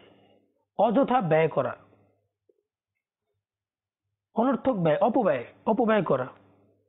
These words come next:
আল্লাহ তাআলা আমাদের কোরআনে কারীমের মধ্যেও আল্লাহ তাআলা বলেছেন যে,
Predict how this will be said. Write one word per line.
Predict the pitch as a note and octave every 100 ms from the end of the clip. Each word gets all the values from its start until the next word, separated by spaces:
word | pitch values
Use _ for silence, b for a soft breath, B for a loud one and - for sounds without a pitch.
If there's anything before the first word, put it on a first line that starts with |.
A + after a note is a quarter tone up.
| _ _ _ _ _ - -
আল্লাহ | G3 A3
তাআলা | G#3+ G#3
আমাদের | G3 G3+ G3 F#3+
কোরআনে | A3+ G3 G#3
কারীমের | G3+ G3 G3+ G#3
মধ্যেও | F#3+ F3 G#3+ G#3
আল্লাহ | F3+
তাআলা | F3 F3
বলেছেন | E3 D#3+ D#3 G#3 F3+
যে, | F3 C#4